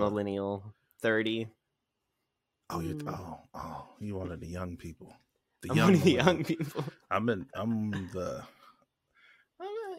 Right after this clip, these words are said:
Speaker 2: yeah, I'm a li-, millennial, but I'm headed towards the, the thirty-five.
Speaker 1: I was gonna say, well, see, so we're in the same group. Once you
Speaker 2: Yeah,
Speaker 1: hit,
Speaker 2: so
Speaker 1: like,
Speaker 2: y-
Speaker 1: twenty, it's all just, like, you know, one generation or the other. We don't do numbers.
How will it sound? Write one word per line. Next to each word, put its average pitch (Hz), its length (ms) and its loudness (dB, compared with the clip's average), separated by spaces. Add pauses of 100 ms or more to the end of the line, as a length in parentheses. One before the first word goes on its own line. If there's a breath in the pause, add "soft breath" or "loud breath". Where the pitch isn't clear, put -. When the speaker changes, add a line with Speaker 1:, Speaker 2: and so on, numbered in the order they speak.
Speaker 2:
yeah, 339 100 -14 (340)
I'm 359 180 -4
a - 40 2
li-, 117 240 0
millennial, 104 540 -2
but 110 120 -4
I'm 135 100 -2
headed 110 300 2
towards 92 320 0
the, 90 180 -8 (240)
the 110 100 -6
thirty-five. - 600 -4
Speaker 1:
I 127 60 4
was 165 100 6
gonna 208 160 6
say, 127 540 4 (320)
well, 180 320 6
see, 202 320 -4 (160)
so 175 320 -2
we're 175 180 -2
in 185 100 4
the 170 80 2
same - 260 -6
group. - 260 -8 (560)
Once 147 280 6
you 175 100 10
Speaker 2:
Yeah, 160 140 12
Speaker 1:
hit, 143 80 6
Speaker 2:
so - 40 0
Speaker 1:
like, 107 160 8
Speaker 2:
y- - 60 -2
Speaker 1:
twenty, 135 640 4
it's 113 280 -2
all 107 300 6
just, 101 260 -4
like, 87 340 -2
you - 160 -10
know, - 180 -12 (120)
one 117 220 4
generation 104 440 0
or 90 140 0
the 92 80 -2
other. 92 180 0
We 92 120 -4
don't 95 140 -2
do 92 100 -6
numbers. 82 480 -8